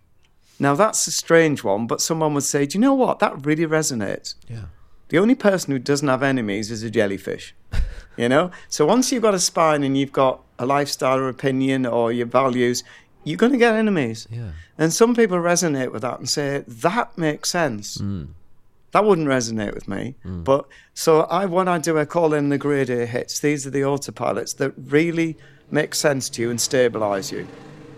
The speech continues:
Speaker 1: So I have my own, and I like people to get about five grade A hits where they say, "That really resonates in life." So a common one that people use without my jargon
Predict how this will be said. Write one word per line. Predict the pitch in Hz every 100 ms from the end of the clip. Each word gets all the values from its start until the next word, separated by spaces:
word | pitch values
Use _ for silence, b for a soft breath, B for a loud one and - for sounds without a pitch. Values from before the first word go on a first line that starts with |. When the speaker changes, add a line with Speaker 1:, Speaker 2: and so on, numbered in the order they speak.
| - -
Speaker 1:
So | - 147 156
I | 170
have | 180 160
my | 165 156
own, | 147 113 117 123
and | 131
I | 139
like | 143 170 -
people | 156 139
to | 143
get | 135 127
about | 120 131
five | - - 165 160 147
grade | 123 139 135
A | 127 123
hits | 113 - -
where | 127
they | 117
say, | 117 - 117 110
"That | 139 156
really | 123 120 127 143 135 135 135
resonates | 120 123 117 - 107 110 -
in | 113
life." | 110 104 87 - _ b b b b b b
So | - 156 147 143 B B - -
a |
common | 156 - 202 170 151 131
one | 123
that | 113 -
people | - 123 123
use | 117 120 120 -
without | 117 120 117 _ _ _ -
my | 120 110
jargon | 101 107 101 98